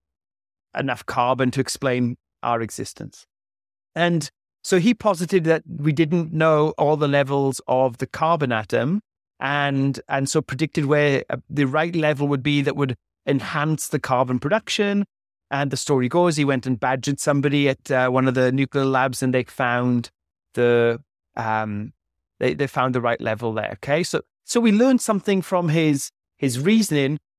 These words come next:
but in reality, his reasoning wasn't, "Oh, um, I'm made of carbon, and therefore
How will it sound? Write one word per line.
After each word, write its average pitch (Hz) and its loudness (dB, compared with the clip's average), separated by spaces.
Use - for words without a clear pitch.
but 220 0
in 226 4
reality, 269 2
his 214 2
reasoning 247 4
wasn't, 190 0
"Oh, 185 2
um, 151 0
I'm 185 2
made 165 4
of 156 2
carbon, 143 2
and 135 0
therefore 151 2